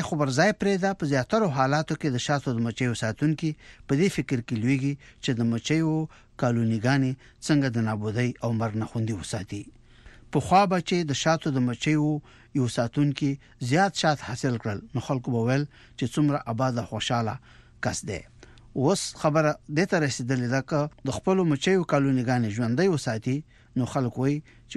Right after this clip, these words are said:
ګوره څومره هوښیار او طالبان سړی دی. ملګري ملتونه وایي چې د شاتو مچیو د پالینیشن په برکت په ټوله نړۍ کې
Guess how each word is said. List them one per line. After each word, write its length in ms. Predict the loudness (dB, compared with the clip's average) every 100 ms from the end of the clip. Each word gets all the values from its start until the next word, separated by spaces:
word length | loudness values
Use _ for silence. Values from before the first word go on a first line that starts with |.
| 0
ګوره 200 | 0 0 -2
څومره 200 | -2 -2
هوښیار 360 | -2 0 0 -2 -4
او 80 | -4 -2
طالبان 320 | -4 -2 -2 -4
سړی 220 | -6 -8 -10
دی. 100 | -14 -20 -20 -20 -20 -20 -20 -20 -20 -20 -20 -20 -20 -20 -18 -6 -4
ملګري 340 | -2 0 0 0
ملتونه 420 | -2 -2 -2 0 2
وایي 180 | 2 2
چې 80 | -2 -2
د 40 | 0
شاتو 280 | 0 0 -2
مچیو 340 | -2 0 0 0
د 60 | 0
پالینیشن 580 | -2 0 -2 0 0 0
په 40 | -2
برکت 300 | -4 -2 -4 -6
په 60 | -6
ټوله 200 | 0 0 0
نړۍ 220 | 0 -2 -2
کې 120 | -4